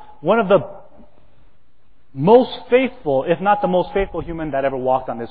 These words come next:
earth. We normally think about Father Abraham as the father of faith.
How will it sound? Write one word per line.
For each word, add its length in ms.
earth. 180
We 120
normally 380
think 140
about 360
Father 320
Abraham 520
as 120
the 100
father 360
of 120
faith. 200